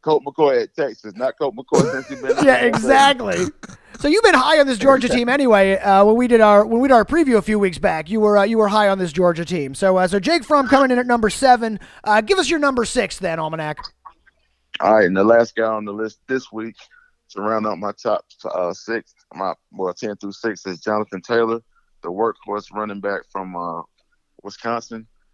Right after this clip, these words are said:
Speaker 1: And this kid, workhorse, that's the true definition of what Jonathan Taylor is. Uh, he's run for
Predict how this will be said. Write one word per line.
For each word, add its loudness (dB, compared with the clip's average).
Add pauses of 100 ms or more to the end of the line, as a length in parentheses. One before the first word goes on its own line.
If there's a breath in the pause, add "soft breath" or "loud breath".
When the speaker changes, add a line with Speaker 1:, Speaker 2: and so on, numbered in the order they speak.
(220)
Speaker 1:
And -12
this -10
kid, -6 (160)
workhorse, -4
that's -6
the -10 (240)
true -10
definition -6 (380)
of -6
what -4
Jonathan -6
Taylor -2
is. -6
Uh, 0
he's -4
run -2
for -6